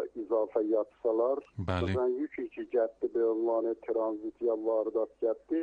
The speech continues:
Speaker 1: qırx səkkiz saata gərək bunun işləri görülər.
Speaker 2: Bəli.
Speaker 1: Qırx səkkiz saata görülməsə, qırx səkkiz saatdan sonra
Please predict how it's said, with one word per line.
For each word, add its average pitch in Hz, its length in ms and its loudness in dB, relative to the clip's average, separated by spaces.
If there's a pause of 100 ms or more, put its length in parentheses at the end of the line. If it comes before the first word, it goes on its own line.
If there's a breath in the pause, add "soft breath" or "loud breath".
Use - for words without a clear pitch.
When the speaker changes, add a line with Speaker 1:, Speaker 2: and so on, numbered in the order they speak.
(140)
Speaker 1:
qırx - 280 -2
səkkiz 160 480 0
saata 135 400 0
gərək 135 320 -2
bunun 139 280 0
işləri 127 380 2
görülər. 90 460 -2 (140)
Speaker 2:
Bəli. 87 380 -2
Speaker 1:
Qırx - 260 0
səkkiz - 480 0
saata 143 460 2
görülməsə, 135 720 0
qırx 151 220 -6
səkkiz 156 400 0
saatdan 151 520 0
sonra 135 300 2